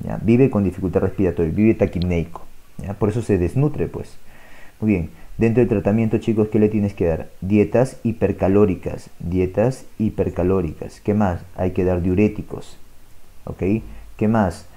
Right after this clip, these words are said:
También tengo que dar, eh, corticoide inhalado, corticoide inhalado.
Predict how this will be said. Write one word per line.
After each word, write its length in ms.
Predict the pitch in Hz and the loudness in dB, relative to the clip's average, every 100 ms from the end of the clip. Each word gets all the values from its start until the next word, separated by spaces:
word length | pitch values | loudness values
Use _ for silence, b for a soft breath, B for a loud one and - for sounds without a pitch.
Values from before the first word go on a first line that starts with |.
| b b | b b
También 260 | 95 98 98 | -2 0 2
tengo 200 | 101 101 | 0 2
que 100 | 92 | 2
dar, 240 | 95 101 - | 2 0 -2
eh, 480 | 90 87 87 87 85 | 0 2 2 0 0
corticoide 520 | - 92 98 - 104 | 0 0 0 2 4
inhalado, 640 | 101 92 98 107 85 76 - - - | 4 4 4 4 4 -2 -10 -16 -6
corticoide 760 | 87 85 82 - 85 87 85 | -4 -4 -6 -2 0 0 0
inhalado. 540 | 98 87 85 98 85 | -2 -2 2 2 2